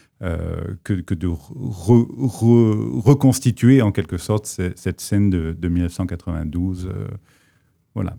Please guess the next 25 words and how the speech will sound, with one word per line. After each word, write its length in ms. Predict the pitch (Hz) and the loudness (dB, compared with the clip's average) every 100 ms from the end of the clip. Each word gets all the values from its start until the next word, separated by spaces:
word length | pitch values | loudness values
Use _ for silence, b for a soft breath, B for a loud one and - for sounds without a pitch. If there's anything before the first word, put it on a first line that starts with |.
| - | -10
Et 520 | - 92 82 82 82 85 | -2 0 0 -4 -6 -8
c'est 80 | - | -6
pour 120 | 90 | -2
ça 100 | 107 | -2
que 40 | |
je 60 | 87 | -2
dis 80 | 90 | -4
que 60 | |
ça 100 | 101 | -2
fait 100 | - | -4
partie 300 | - 87 - | -4 -6 -2
de 100 | 95 | 2
l'A 140 | 101 95 | 4 4
D 140 | 101 | 4
N 140 | 95 | 4
du 120 | 87 80 | 4 0
film, 460 | - 104 107 101 92 | -2 0 0 -2 -8
c'est 220 | - 90 | -10 -10
vraiment 340 | 82 82 87 | -4 -4 -4
quelque 240 | 87 - _ | -6 -12 _
chose 140 | 95 90 | -14 -14
qui, 260 | - 87 90 | -16 -20 -12
qui 100 | 92 | -10
est 40 | |
central. 500 | - 85 78 - 82 | -8 -10 -10 -14 -14